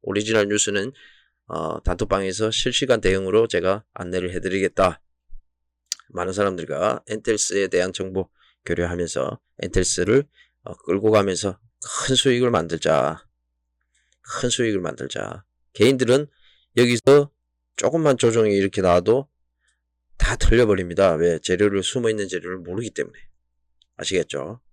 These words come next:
엔텔스. 이제, 어, 상승 초입 조건이다. 상승 초입 조건. 그동안 행보를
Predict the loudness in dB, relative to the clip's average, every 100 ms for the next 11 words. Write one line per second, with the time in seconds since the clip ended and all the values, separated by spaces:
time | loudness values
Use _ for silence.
0 | _ _ _ -12 -10 -6 -6 -8 -12 -20
1 | _ _ _ _ -4 0 2 0 -8 _
2 | _ _ _ _ _ _ -10 -10 -10 -12
3 | -14 -18 -20 -14 -12 -10 -10 -10 -12 -2
4 | -2 0 -4 -6 -8 -14 -18 -20 -20 _
5 | _ _ _ _ -20 -16 -12 -12 -12 -8
6 | -4 -4 -6 -18 _ -14 -14 -16 _ _
7 | _ _ _ -8 -4 -2 -2 -4 -8 -12
8 | -14 -8 -2 2 2